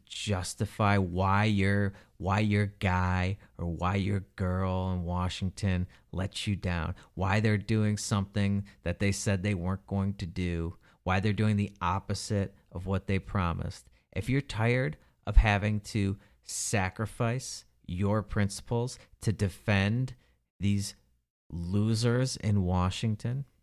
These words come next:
to defend these scumbag politicians, I need you to do a couple things for me.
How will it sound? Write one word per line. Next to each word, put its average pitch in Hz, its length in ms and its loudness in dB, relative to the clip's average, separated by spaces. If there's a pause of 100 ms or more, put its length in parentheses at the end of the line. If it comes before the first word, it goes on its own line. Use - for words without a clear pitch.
(720)
to 104 80 -2
defend 104 580 0 (200)
these 95 200 0
scumbag 107 920 4
politicians, 98 1000 -2 (680)
I - 40 -2
need 107 240 4
you 110 80 4
to 92 40 -2
do 104 140 2
a 98 60 0
couple 95 320 -2
things 85 320 -2
for 67 220 -8
me. 62 100 -10